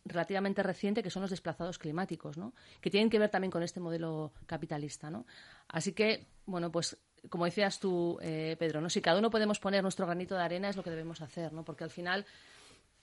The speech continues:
probablemente no, no, quizás no seamos capaces de luchar contra todo el sistema en su conjunto, pero sí que podremos al menos aportar y por lo menos, eh, contrarrestar de alguna manera los efectos de este modelo, ¿no? Porque realmente es, es un modelo que fagocita,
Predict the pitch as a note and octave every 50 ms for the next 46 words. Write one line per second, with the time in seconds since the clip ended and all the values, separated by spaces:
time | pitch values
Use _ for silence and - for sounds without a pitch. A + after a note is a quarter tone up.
0 | _ _ _ - G3+ G#3 A#3 B3+ C4 C4 C4 C4 B3+ A#3+ A#3+ - - A3+ A3+ A#3+
1 | A#3+ - - - G#3+ G3+ B3 B3+ C#4 B3+ - A3+ G#3 G#3 - - F3+ - G#3+ A3
2 | - F#3+ F3 - F3 E3+ E3+ E3+ - F#3 F3 - E3 - E3 D#3+ F3+ F3+ E3+ -
3 | E3 - - F3 E3+ D#3+ - E3 - D#3+ D#3 - B3 C4 B3+ A#3 - - A#3+ -
4 | D#3 G#3 G#3+ - G#3 G3 F#3+ F#3+ G3 G3+ G#3 G#3 G#3 - - - - - - -
5 | - F3 E3+ F3+ G3 G#3 G#3 G#3 F#3+ - F3+ F3 E3+ - F#3 G3 A3 - - G3+
6 | F#3 - F3 E3 E3+ E3+ F3+ G3 G3+ G#3 G3+ - - - E3+ E3 E3 D#3+ E3 -
7 | - - - G3 F#3+ F#3+ F3+ F3 F3 - A3 A3 A3+ G3+ F#3+ G3 G3 F3+ F3+ F3
8 | F#3+ G3+ G3+ F3+ E3+ - E3 - F3 F#3+ - G3+ E3 D#3+ - - F3+ E3 D3 D3
9 | D#3 D3 D3+ D3 D#3 G3+ G3+ - E3+ D#3+ - E3 D#3 D#3+ D#3+ D#3 E3 E3+ E3+ E3
10 | - F3+ F3+ - - F3 E3 D#3 - - - - - - - F#3+ F#3 F3 E3+ F3
11 | F3 F#3 - G3 E3+ - F3 D#3+ C#3+ D3+ D3+ - - G#3+ G#3 - A3+ A#3 B3+ -